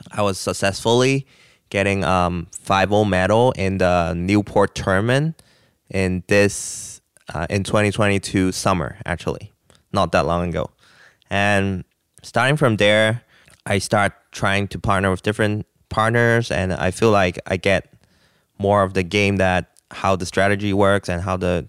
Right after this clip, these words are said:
team chemistry works. So then I was successfully to medal couple five oh tournaments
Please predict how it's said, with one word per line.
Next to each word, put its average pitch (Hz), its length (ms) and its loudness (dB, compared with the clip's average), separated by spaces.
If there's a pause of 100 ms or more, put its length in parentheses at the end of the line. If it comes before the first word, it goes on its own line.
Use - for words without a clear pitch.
team 104 220 -4
chemistry 101 500 -2
works. 95 380 -2
So 90 140 -2
then 87 300 -2 (640)
I 98 60 -4
was 101 100 -4
successfully 104 580 0
to 98 100 -6
medal 98 520 2
couple 95 600 -2
five 90 340 -2
oh 95 120 2
tournaments 113 680 0